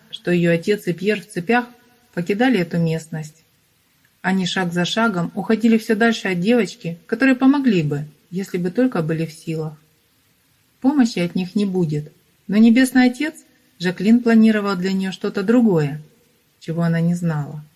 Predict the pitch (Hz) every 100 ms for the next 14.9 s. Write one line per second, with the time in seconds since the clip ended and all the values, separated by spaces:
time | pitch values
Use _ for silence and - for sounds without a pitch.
0 | _ _ _ _ _ _ _ _ _ _
1 | _ _ _ _ _ _ _ - 180 226
2 | 320 214 151 - 170 220 233 226 220 208
3 | 214 262 175 185 185 220 214 220 254 180
4 | 175 - 208 190 180 175 185 180 190 170
5 | 151 156 160 _ _ _ _ _ _ _
6 | _ _ _ 175 190 220 254 254 214 185
7 | - 165 - - 226 233 226 247 302 185
8 | 170 - 180 208 214 196 214 269 277 247
9 | 185 156 160 - 170 175 170 170 240 -
10 | 175 165 160 170 165 156 180 247 214 -
11 | 202 302 320 185 180 - 196 - 240 226
12 | 160 151 151 _ _ _ _ _ 170 190
13 | 185 180 170 180 190 185 175 196 262 262
14 | 165 175 185 175 170 175 165 135